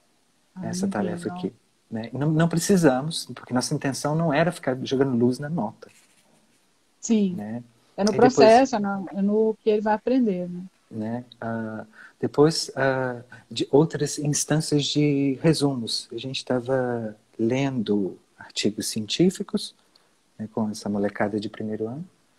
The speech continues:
Speaker 2: E, não, agora
Speaker 1: Uhum.
Speaker 2: se, vamos experimentar fazer um resumo crítico. Em outras instâncias, sobretudo na disciplina de redação, a gente já tinha testado essas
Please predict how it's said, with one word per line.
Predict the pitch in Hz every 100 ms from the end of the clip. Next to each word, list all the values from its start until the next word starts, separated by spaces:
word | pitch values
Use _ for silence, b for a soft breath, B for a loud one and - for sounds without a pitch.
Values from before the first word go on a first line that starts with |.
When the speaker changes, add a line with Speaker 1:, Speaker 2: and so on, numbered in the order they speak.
| _ _ _
Speaker 2:
E, | 180
não, | 170 117
agora | 107 107
Speaker 1:
Uhum. | 95
Speaker 2:
se, | 90
vamos | - 131 131 143 - -
experimentar | - - 143 135 151
fazer | 135
um | 139
resumo | 135 135 143
crítico. | - 113 101 - - b b b
Em | 143 147
outras | 208 147 117
instâncias, | 113 - 135 143 - 104
sobretudo | - - 104 110 131 120
na | 110
disciplina | - 110 107
de | 107
redação, | 110 104 -
a | 123
gente | 139 139
já | 143
tinha | - 165
testado | 185 - - 110 110
essas | 107 - 101